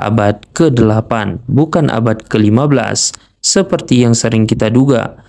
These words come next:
Karena masa keemasan perdagangan itulah, maka masuk akal bila orang Bajo pindah ke utara. Perdagangan yang masuk memang ada di utara. Namun, penelitian tentang pengungkapan asal-usul orang Bajo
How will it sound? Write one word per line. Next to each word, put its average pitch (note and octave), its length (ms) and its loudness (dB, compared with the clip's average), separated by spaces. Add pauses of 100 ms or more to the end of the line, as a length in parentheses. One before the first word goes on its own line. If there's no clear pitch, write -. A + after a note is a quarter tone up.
(360)
Karena G#2 320 0
masa D3+ 400 0
keemasan B2 480 0
perdagangan A#2 640 0
itulah, D#3 480 2 (320)
maka G#2+ 320 -2
masuk G#2+ 320 -2
akal C3 320 -2
bila A2 320 2
orang D#3+ 320 0
Bajo A#2 320 2
pindah G#2+ 320 0
ke G2+ 160 -2
utara. A#2+ 640 -4 (480)
Perdagangan C3+ 640 2
yang A2 160 2
masuk C3+ 320 0
memang G#2+ 480 0 (100)
ada C3+ 300 0
di B2 160 2
utara. G#2+ 560 -2 (640)
Namun, D#3+ 480 2
penelitian C3+ 560 2
tentang B2+ 480 -2
pengungkapan D3 720 0
asal-usul A#2+ 640 0
orang B2 240 2
Bajo A2 480 2